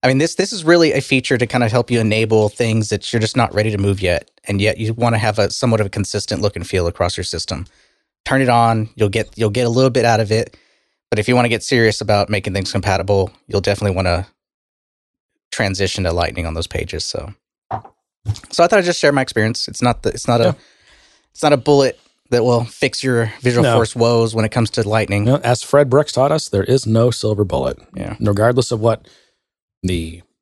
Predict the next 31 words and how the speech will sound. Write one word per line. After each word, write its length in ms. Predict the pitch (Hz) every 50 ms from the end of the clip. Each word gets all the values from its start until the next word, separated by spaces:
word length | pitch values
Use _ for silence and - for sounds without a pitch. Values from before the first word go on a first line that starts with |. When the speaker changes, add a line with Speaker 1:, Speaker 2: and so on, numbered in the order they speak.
| _ _ _ _ _ _ _ _ -
Speaker 2:
enterprise 720 | 151 170 165 165 165 151 151 151 151 147 143 127 - - _ _ _ _ _ _ _ _ _ _ _ _ _ _ _ -
and, 180 | - 117 113 110
and 200 | 107 107 104 -
tool, 500 | - - 147 147 147 139 135 127 127 - - -
enterprise 540 | - - 143 143 170 170 - 160 156 151 - -
software 300 | - - 165 165 - 160
companies 300 | - 160 - 170 139 - 120
and 100 | 110 -
tool 180 | - 156 143
providers 340 | - 139 135 135 143 131 110
will 180 | 113 107 98 - - - - - -
always 560 | 151 170 190 220 220 214 196 196 196 160 -
tell 220 | - 170 156 127
us, 300 | 95 - - - - - - _ _ _ _ _ _ _ _ _ _ _ _ _ _ _ _ -
despite 380 | 113 - - 156 156 156 -
what 140 | 143 131 -
they 100 | 127 123
would 120 | 123 117
tell 160 | - 92 82 73
us, 240 | - - - - _ _ _ _ _ _ _ _ _ _ _ _ _ -
there 120 | 104 101 98
is 100 | 98 98
no 100 | 98 92
silver 260 | - - 98 - 82
bullet. 300 | - - 73 - - - _
<laughs> 60 | _ _ _ _ _ - - - - _ _ _ _ - - _ - - - _ _ _ _ _ _ _ _ _ - - - - - - - - - _ _
All 80 | - 170
right, 240 | 170 143 120 - -
uh, 360 | 160 160 160 160 160 160 151
so 100 | - 147
that's 340 | 151 160 - - - -